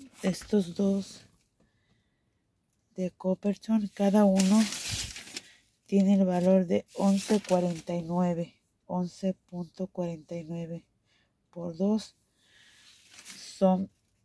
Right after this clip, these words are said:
veintidós noventa y ocho. Menos cupón de cinco de, de papel.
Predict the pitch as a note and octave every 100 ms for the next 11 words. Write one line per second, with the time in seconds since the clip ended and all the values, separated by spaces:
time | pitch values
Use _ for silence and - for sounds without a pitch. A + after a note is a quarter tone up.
0 | _ _ - G3+ F3+ E3 F#3+ F#3 G3 F#3
1 | G3 F#3 E3 F3 F3 F#3 G3 - A#3 A3+
2 | _ _ _ _ _ _ _ _ _ _
3 | _ _ _ _ _ _ _ F#3 F#3+ G3+
4 | F#3+ - G3 - F#3+ F#3 G#3 - F#3 -
5 | G3+ G3 F#3+ F#3+ - E3+ F#3 E3+ - -
6 | G#3 A#3+